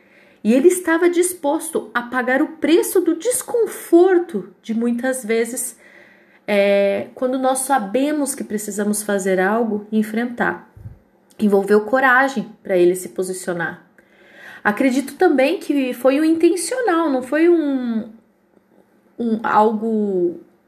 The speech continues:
ao acaso, mas Elias realmente estava ensinando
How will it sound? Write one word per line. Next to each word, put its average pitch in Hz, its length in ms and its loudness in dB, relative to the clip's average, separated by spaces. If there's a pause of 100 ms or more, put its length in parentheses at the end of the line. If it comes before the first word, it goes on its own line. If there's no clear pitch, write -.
(460)
ao 214 200 2
acaso, 180 580 -2 (140)
mas 214 420 -2
Elias 294 560 0
realmente 302 600 -4
estava 277 560 0 (600)
ensinando 277 920 0